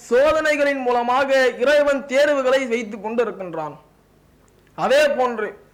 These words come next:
மனிதன் எதற்காக படைக்கப்பட்டான், இந்த உலகத்திலே எதற்காக மனிதனை இறைவன் படைத்துவிட்டு அவனிற்கு இந்த உலக வாழ்க்கையில இவ்வளவு வசதிகளை செய்து கொடுக்க வேண்டும்,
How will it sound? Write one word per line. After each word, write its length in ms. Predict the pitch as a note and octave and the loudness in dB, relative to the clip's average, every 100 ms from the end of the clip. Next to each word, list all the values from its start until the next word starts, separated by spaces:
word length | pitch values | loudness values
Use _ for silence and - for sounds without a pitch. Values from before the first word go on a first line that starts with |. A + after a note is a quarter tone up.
| _ - | _ -6
மனிதன் 380 | F#3 C4+ D#4 D#4 | -2 -2 -2 0
எதற்காக 640 | C#4 C#4+ C#4 C#4 D4 C#4+ | 2 2 2 0 2 0
படைக்கப்பட்டான், 1040 | C#4 B3+ C#4+ C#4+ A#3+ A3+ A3 G3+ G3 E3+ - _ | -2 -4 0 0 -2 -4 -2 0 -2 -6 -18 _
இந்த 280 | A3+ C#4 C#4 | -6 0 2
உலகத்திலே 680 | B3+ C#4+ D4+ C#4 C#4+ D4+ C#4+ | 2 2 2 0 2 2 2
எதற்காக 600 | B3+ D#4 C4+ C#4+ D4+ D4 | 2 0 2 2 2 2
மனிதனை 500 | C4 D4 D4+ D4 C#4 | 0 0 0 2 2
இறைவன் 400 | C4+ C#4+ C#4 A3 | 2 2 0 -2
படைத்துவிட்டு 800 | A3+ C4 A#3 A#3 A3+ A#3+ A#3 A3+ - - | -2 -2 -4 -8 -4 -2 -2 -4 -14 -4
அவனிற்கு 480 | G#3 D4+ D4+ D4 D4 | 0 2 0 -2 -2
இந்த 180 | C#4+ C4 | 0 2
உலக 340 | C4 D#4 D4+ | 2 2 2
வாழ்க்கையில 560 | C4 D4 C4 D4 C#4+ C4+ | 2 0 0 0 0 0
இவ்வளவு 420 | B3+ C#4+ D4 C4 | 2 2 4 2
வசதிகளை 580 | B3 D4+ D#4 C#4+ D4 D4 | 0 -2 -2 0 0 -2
செய்து 360 | C4 C#4+ C#4+ | -4 -4 -4
கொடுக்க 320 | B3+ B3 C4 | -4 -4 -2
வேண்டும், 560 | A#3+ A#3 A#3 G#3 G3 | 0 -2 -4 -8 -12